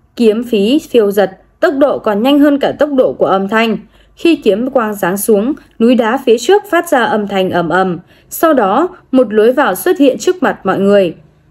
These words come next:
"Vào hoặc là chết, các anh chọn đi." Á Minh Nguyệt vung kiếm một cái, tra vào trong vỏ, bình thản nói. Thương Lan Phúc đỡ bớt đau hơn, nắm tay siết chặt, nhìn Á Minh Nguyệt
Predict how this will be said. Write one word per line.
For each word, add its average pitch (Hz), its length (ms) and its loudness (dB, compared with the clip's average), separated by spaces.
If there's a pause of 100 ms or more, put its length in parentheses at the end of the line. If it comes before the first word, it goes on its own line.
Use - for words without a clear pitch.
(300)
"Vào 220 420 -2 (140)
hoặc 202 140 0
là 214 160 2
chết, 339 280 0 (420)
các 269 80 0
anh 285 140 0
chọn 233 240 0
đi." 269 320 2 (500)
Á - 160 -2
Minh 285 220 4
Nguyệt 254 220 4
vung 247 180 0
kiếm 247 260 0
một 269 200 0
cái, 190 360 -2 (160)
tra 285 280 0
vào 202 220 -2
trong 214 220 -4
vỏ, 196 280 0 (200)
bình 185 240 -2
thản 175 240 -4
nói. 185 320 0 (520)
Thương 247 180 2
Lan 226 260 -2
Phúc - 260 -2
đỡ 254 280 0 (160)
bớt 339 220 -2
đau 220 200 0
hơn, 233 320 0 (440)
nắm 202 220 -2
tay 220 240 0
siết 330 260 -4
chặt, 233 240 -2 (340)
nhìn 233 180 2
Á 196 180 -2
Minh 302 240 4
Nguyệt 240 220 4